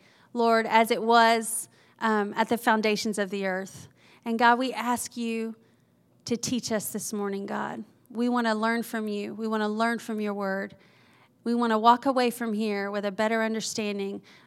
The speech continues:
of who you've called us to be in the world. In Jesus' name, amen. So this scripture says that we are meant to shine like stars in a warped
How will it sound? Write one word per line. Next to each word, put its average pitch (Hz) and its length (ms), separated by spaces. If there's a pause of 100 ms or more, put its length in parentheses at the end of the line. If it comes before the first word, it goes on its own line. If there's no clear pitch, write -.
of 202 100
who 190 180
you've 226 300
called 196 300
us 185 180
to 214 100
be 190 320
in 196 100
the 190 100
world. - 380 (500)
In 202 100
Jesus' 202 480
name, 202 280 (480)
amen. 202 460 (1200)
So 262 440 (640)
this 269 440
scripture 294 400
says 208 640
that 240 160
we 269 180
are 269 100
meant 262 240
to 247 100
shine 285 600 (240)
like 220 260
stars 226 920 (240)
in 220 140
a 208 100
warped 247 720